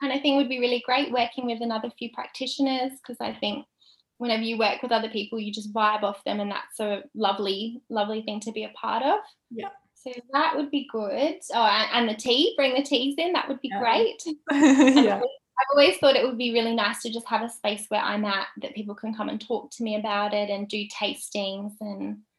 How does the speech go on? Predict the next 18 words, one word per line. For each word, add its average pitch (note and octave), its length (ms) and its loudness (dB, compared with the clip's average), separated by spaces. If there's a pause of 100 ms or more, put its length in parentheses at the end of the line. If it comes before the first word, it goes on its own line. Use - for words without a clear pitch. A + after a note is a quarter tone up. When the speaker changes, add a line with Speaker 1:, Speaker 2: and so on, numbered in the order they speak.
(120)
Speaker 2:
Yeah. A#3+ 240 -4
Speaker 1:
things G3+ 120 -2
like G#3 180 -4
that. C4 160 6 (100)
Yeah, A#3+ 140 0
I'd A#3 80 0
love A3+ 180 6 (140)
to A#3+ 220 -4 (240)
do A#3+ 260 -2 (160)
health B3 260 -4
retreats. A3+ 440 -6 (600)
Speaker 2:
Yeah, E3+ 180 -4
Speaker 1:
That F#3+ 140 0
would F3 160 -4
be A3 160 -4
Speaker 2:
amazing. F3+ 580 -8
Speaker 1:
great. B3 600 -2 (320)
Speaker 2:
Yeah, G3 400 2